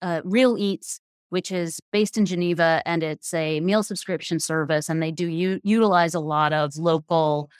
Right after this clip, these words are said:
ingredients, like farm-grown ingredients, and then also value-add ingredients that have been produced. So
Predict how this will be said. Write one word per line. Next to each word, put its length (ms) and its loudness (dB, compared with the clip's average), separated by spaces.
ingredients, 760 0
like 160 -6
farm-grown 560 2
ingredients, 500 -2
and 200 0
then 280 0
also 360 -4
value-add 560 2
ingredients 500 -4
that 80 -6
have 80 -4
been 140 -2
produced. 600 -8
So 360 2